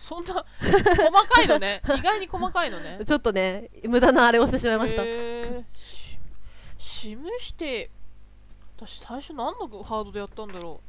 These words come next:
Speaker 1: う。
Speaker 2: 最初なんだろうな、パソコン？
Speaker 1: でも私多分パソコンかな。
Speaker 2: Windowsの九十八とかかな。
Speaker 1: そうそうそう、うちにあったから、うちのお兄様が多分買ってたのを持つ気がするな。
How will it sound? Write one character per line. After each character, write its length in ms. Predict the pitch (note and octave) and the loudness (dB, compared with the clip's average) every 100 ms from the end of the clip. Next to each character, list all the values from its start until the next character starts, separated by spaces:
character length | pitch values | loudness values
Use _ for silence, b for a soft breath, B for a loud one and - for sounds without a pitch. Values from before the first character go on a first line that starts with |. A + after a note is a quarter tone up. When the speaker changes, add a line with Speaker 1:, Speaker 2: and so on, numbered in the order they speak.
| b b b b - | b b b b -6
Speaker 1:
う。 40 | |
Speaker 2:
最 180 | - F#4+ | 0 0
初 120 | G4+ | 0
な 100 | G4+ | -2
ん 60 | A#4 | 0
だ 80 | A3+ | 0
ろ 60 | |
う 20 | |
な、 120 | F#3+ F#3 | 0 -6
パ 200 | - C#4 | -6 -6
ソ 120 | E4 | -4
コ 200 | F#4+ G4 | -4 -4
ン？ 200 | A4 G#4+ | -4 -4
Speaker 1:
で 80 | C4+ | -4
も 60 | |
私 160 | A3+ A3+ | -4 -2
多 100 | F#4+ | -2
分 100 | F4 | -2
パ 140 | - | -8
ソ 100 | - | -10
コ 140 | F#4+ C#5+ | -4 -2
ン 40 | |
か 120 | D#5 D5 C5 | -2 -2 -2
な。 220 | B3 F3 - - - - - - | -2 -6 -16 -20 -18 -18 -18 -14
Speaker 2:
Windows 420 | C#4+ C4+ A3+ G#3+ | -12 -8 -6 -6
の 180 | F#3 D#3+ F#3+ | -8 -10 -12
九 160 | G#3+ C4 | -6 -6
十 100 | G3 | -6
八 220 | F#3+ - | -8 -6
と 80 | F#3 | -6
か 120 | - | -8
か 20 | |
な。 40 | - | -4
Speaker 1:
そ 80 | E4+ | -2
う 40 | |
そ 80 | D4 | -2
う 40 | |
そ 140 | C#4+ A#3 | -6 -6
う、 40 | |
う 40 | |
ち 140 | A3+ D4+ | -8 -10
に 100 | D4+ | -8
あ 60 | |
っ 40 | D4+ | -6
た 100 | - | -6
か 120 | G3+ F3+ | -8 -6
ら、 80 | |
う 240 | F3 E3 C3 - - - A3 | -4 -4 -6 -6 -6 -6 -10
ち 120 | - | -10
の 80 | D4+ | -10
お 40 | D#4+ | -8
兄 160 | D#4+ | -10
様 240 | D#4+ A3+ F#3+ | -6 -6 -6
が 100 | F#3 | -8
多 100 | A#3 | -10
分 100 | F#3 | -10
買 180 | - | -12
っ 40 | G3+ - - - | -12 -14 -14 -12
て 120 | C4 | -8
た 100 | G#3 | -8
の 120 | F3+ | -8
を 40 | |
持 180 | F3 G3+ | -10 -10
つ 140 | - - | -10 -14
気 120 | - | -12
が 80 | F3 | -16
す 120 | - | -14
る 100 | E3 | -16
な。 100 | F3 | -14